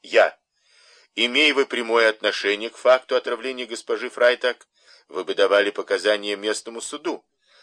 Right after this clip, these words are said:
ибо факт убийства был зафиксирован не в Рейхе, но в Швеции, когда паром причалил к здешнему берегу. Меня интересует всё, относящееся к этому делу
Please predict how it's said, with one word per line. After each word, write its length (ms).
ибо 200
факт 380
убийства 540
был 200
зафиксирован 840
не 160
в 60
Рейхе, 400
но 200
в 80
Швеции, 600
когда 240
паром 320
причалил 600
к 60
здешнему 540
берегу. 480
Меня 240
интересует 560
всё, 260
относящееся 840
к 100
этому 320
делу 420